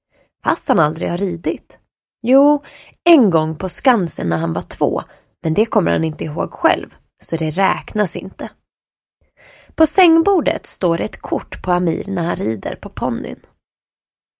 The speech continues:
Amir tjatar och tjatar på sina föräldrar om en ponny. I julas fick han en stor gosedjursponny, men han vill väl inte ha något fånigt gosedjur. Han vill ha en riktig ponny.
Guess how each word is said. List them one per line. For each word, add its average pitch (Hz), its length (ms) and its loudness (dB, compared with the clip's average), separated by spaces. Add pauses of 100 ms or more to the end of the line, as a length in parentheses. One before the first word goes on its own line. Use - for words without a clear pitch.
(960)
Amir 220 400 4
tjatar 180 720 2
och 165 80 0
tjatar 180 500 -2
på 180 120 -6
sina 165 300 -2
föräldrar 180 380 -2
om 165 120 -4
en 170 100 -4
ponny. 196 460 -6 (600)
I 285 80 2
julas 320 540 6
fick 170 180 -6
han 175 120 2
en 180 100 2
stor 165 320 -4
gosedjursponny, 196 1120 -2 (500)
men 175 100 0
han 180 160 -2
vill 196 120 2
väl 302 120 4
inte 262 160 2
ha 165 80 2
något 170 160 -4
fånigt 185 380 0
gosedjur. - 960 -2 (1040)
Han 370 200 4
vill 285 100 2
ha 156 100 2
en 156 80 -2
riktig - 500 -10
ponny. 208 420 -4